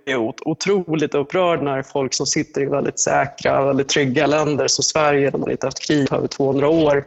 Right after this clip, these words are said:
när man då följer nyheterna från Afghanistan och ser att det är en människoslakt som pågår. Och sen börjar man fundera över, "Oj, hur ska det här bli för Sverige?"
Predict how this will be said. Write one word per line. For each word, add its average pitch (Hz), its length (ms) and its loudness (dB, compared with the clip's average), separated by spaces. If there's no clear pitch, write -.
när 170 200 2
man 151 120 2
då 139 80 2
följer 156 520 2
nyheterna 135 560 0
från 131 180 -2
Afghanistan 135 760 0
och 123 80 -2
ser 139 320 0
att 131 200 -4
det 131 200 0
är 127 180 0
en 139 160 2
människoslakt 143 680 0
som 139 160 0
pågår. 123 600 -2
Och 143 120 0
sen 135 180 0
börjar 139 200 0
man 139 140 -2
fundera 131 600 2
över, 120 300 0
"Oj, 143 520 2
hur 139 100 0
ska - 160 -4
det 139 60 0
här 139 120 -2
bli 131 160 0
för 139 100 -6
Sverige?" 147 460 2